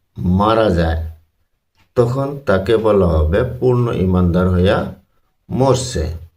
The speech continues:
আর যদি সম্পূর্ণ আমল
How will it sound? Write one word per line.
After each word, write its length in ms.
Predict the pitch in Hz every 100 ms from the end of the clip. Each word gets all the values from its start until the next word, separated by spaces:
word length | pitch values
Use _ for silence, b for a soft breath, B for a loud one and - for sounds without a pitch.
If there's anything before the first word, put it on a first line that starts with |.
| _ _ _ _ _ _ _ _ _ b b b b b _ _ _ _ _ _ _
আর 220 | 120 127 127
যদি 260 | 143 151
সম্পূর্ণ 800 | 147 - 135 131 131 156 160 165
আমল 560 | 170 123 131 131 147